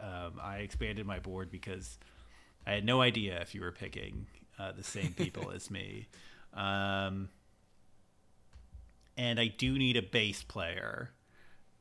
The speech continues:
Speaker 1: um, which is, uh, actually, I almost picked, um, the bass player from Warpaint.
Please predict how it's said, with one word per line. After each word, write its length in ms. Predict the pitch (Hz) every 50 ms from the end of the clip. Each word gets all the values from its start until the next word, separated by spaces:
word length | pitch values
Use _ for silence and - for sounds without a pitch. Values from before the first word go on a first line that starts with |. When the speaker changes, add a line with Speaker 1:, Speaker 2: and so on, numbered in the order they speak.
| _ -
Speaker 1:
um, 840 | - 98 92 90 85 85 85 82 82 82 85 85 87 85 87 - - - - _ 123 107 95
which 640 | 98 101 107 101 95 - - - - - - - - -
is, 1200 | - 101 98 95 92 90 90 90 90 90 87 87 90 90 90 90 87 90 87 87 - - - - - - - - - _ _ _ _ - -
uh, 580 | 92 87 85 85 82 82 85 85 87 87 87 90 - - - - - - - - _ _ _ _ _ _ _ _ _ _ _ _ _ _ _ _ _ _
actually, 540 | 147 160 175 - - 185 175 160 156 147 139
I 260 | - 113 113 113 117
almost 520 | 107 92 143 165 185 190 185 160 - - -
picked, 540 | - - 120 101 95 101 - - - - - - - - - - - - -
um, 680 | 98 92 90 87 87 87 87 87 87 85 87 87 87 - 120 104 92
the 540 | 95 104 98 95 92 92 92 92 92 95 - - 85
bass 300 | 82 113 110 110 117 -
player 800 | - - - - 117 107 107 101 98 98 95 95 95 95 98 - - - - - - - - - - -
from 300 | - - - 127 113 101
Warpaint. 720 | 98 110 123 147 151 - - - 92 90 92 - - - -